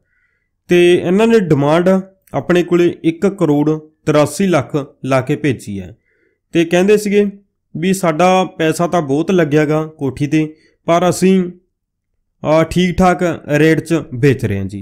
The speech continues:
ਜਿੰਨਾ ਕੁ ਲੱਗਿਆ ਉਹ ਤੋਂ ਘੱਟ ਹੀ ਮੰਗ ਰਹੇ ਨੇ। ਘੱਟ ਇਸ ਕਰਕੇ ਕਿਉਂਕਿ ਇਹਨਾਂ ਨੇ ਜਾਣਾ ਜੀ ਬਾਹਰ, ਜਲਦੀ ਜਾਣਾ ਤਾਂ ਕਰਕੇ ਜੀ।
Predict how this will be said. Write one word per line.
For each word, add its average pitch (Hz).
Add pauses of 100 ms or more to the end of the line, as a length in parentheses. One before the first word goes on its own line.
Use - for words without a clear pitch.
ਜਿੰਨਾ 147
ਕੁ 175
ਲੱਗਿਆ 135
ਉਹ 175
ਤੋਂ 202
ਘੱਟ 180
ਹੀ 185
ਮੰਗ 139
ਰਹੇ 151
ਨੇ। 170 (460)
ਘੱਟ 170
ਇਸ 156
ਕਰਕੇ 160
ਕਿਉਂਕਿ 180 (100)
ਇਹਨਾਂ 180
ਨੇ 185
ਜਾਣਾ 143
ਜੀ 135
ਬਾਹਰ, 135
ਜਲਦੀ 135
ਜਾਣਾ 165
ਤਾਂ 170
ਕਰਕੇ 95
ਜੀ। 95